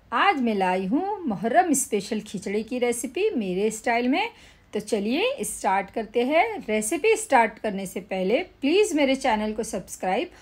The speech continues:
और मेरे वीडियो को लाइक करना ना भूलिए। तो चलिए देखते हैं मुहर्रम स्पेशल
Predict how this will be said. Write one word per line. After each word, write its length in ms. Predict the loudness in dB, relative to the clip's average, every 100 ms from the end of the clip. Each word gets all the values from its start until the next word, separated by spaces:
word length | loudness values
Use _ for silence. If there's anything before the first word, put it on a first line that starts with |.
| -20 -6 6
और 260 | 10 10
मेरे 280 | 8 4 4
वीडियो 280 | 2 0 0
को 140 | 0
लाइक 300 | 2 2 0 -4
करना 280 | -2 0 2
ना 260 | 0 -2
भूलिए। 440 | -2 -2 0 -2 -4 -4
तो 80 | -6
चलिए 420 | -4 -4 -2 -2 0
देखते 380 | 2 2 0 0
हैं 200 | 2 2 2
मुहर्रम 560 | 0 0 0 0 2 0
स्पेशल 500 | -2 -2 -4 -2